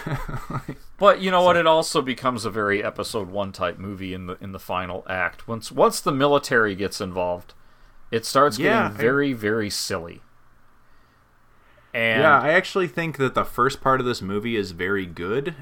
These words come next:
Speaker 1: and the second half of this movie is very, I don't know. I don't know if it's bad, but it's not as interesting. Because it kinda pulls a switch on, like, Da-,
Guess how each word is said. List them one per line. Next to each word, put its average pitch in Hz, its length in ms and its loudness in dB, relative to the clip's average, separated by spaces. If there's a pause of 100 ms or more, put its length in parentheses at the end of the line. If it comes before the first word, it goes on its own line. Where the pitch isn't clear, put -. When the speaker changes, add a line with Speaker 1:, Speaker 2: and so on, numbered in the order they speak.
(120)
Speaker 1:
and 98 160 -8
the 85 80 -10
second 135 440 -4
half 135 220 -2
of 139 60 -2
this 135 160 -4
movie 127 320 -4
is 95 140 -2
very, 95 480 -4 (1080)
I 85 120 -6
don't 78 80 -8
know. 80 240 -12
I - 80 -8
don't 120 40 -4
know 120 60 -2
if 107 60 -4
it's 104 120 -6
bad, 87 500 -4
but 87 100 -8
it's 85 180 -14
not 101 200 -2
as 87 100 -10
interesting. 90 640 -10 (500)
Because 147 240 0
it 143 160 -6
kinda 190 200 2
pulls 190 240 -2
a 127 80 -2
switch 117 420 -6
on, 104 180 -2
like, 98 200 -6
Da-, 127 240 0